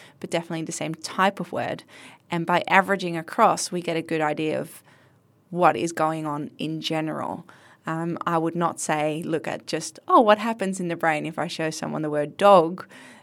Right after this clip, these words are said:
but you might be able to see, well, if someone needs to make a certain semantic categorization decision, which we have come to by averaging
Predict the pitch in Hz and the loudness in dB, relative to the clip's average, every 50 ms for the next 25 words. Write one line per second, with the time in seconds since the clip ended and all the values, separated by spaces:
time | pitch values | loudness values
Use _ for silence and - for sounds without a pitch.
0 | _ - - 180 - - - 165 170 170 175 175 175 160 - - - - _ _ | _ -6 -4 -4 -4 -4 -4 -4 -2 -2 0 0 0 0 0 -6 -10 -18 _ _
1 | _ _ _ _ - 170 165 160 165 160 156 - - 156 - - 160 160 160 156 | _ _ _ _ -4 -2 0 0 0 -2 -4 -6 -10 -10 -8 -4 -4 -2 -2 -2
2 | 165 170 165 160 151 156 160 - - 175 175 170 165 156 156 156 151 - - - | -2 0 0 2 0 0 -2 -2 -4 -2 -2 -2 -2 -4 -4 -6 -6 -8 -8 -8
3 | 160 151 147 147 - 170 - - 147 147 156 156 - - 165 151 151 156 - 170 | -6 -6 -6 -6 -8 -8 -6 -4 -4 -4 -4 -6 -8 -6 -4 -4 -4 -4 -6 -10
4 | - - 147 143 - 135 139 147 151 180 190 240 285 277 - 240 196 180 180 - | -8 -8 -8 -6 -6 -6 -6 -2 2 6 6 6 6 4 0 -2 -2 -4 -4 -4
5 | 160 156 170 - 139 143 147 160 175 - - - - - - - - 165 - - | -6 -6 -6 -6 -6 -6 -6 -6 -8 -10 -12 -20 -20 -20 -16 -10 -10 -10 -8 -6
6 | 165 160 151 147 - - - 165 160 151 - - - - 147 - - 160 156 160 | -4 -4 -4 -6 -6 -6 -6 -4 -4 -6 -8 -8 -6 -4 -4 -2 -2 -2 -4 -4
7 | 156 151 - 156 139 - 147 165 | -6 -6 -6 -6 -6 -6 -8 -12